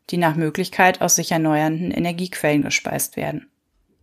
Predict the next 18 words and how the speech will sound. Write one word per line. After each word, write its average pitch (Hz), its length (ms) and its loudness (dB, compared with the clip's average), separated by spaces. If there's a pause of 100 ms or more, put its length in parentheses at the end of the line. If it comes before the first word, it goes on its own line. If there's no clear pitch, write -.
(500)
Dieser 233 240 6
Plan 208 380 4
bringt 214 220 0
dem 185 120 -4
Klima 202 320 2
aber 170 220 2
natürlich 180 480 -2
nur 180 120 -4
dann 147 200 0
etwas, - 560 0
wenn 180 100 -2
die 196 80 4
Fernwärme 185 640 2
auf - 120 -4
grüne 185 280 0
Quellen 170 360 -2
umgestellt - 600 -2
wird. - 340 -10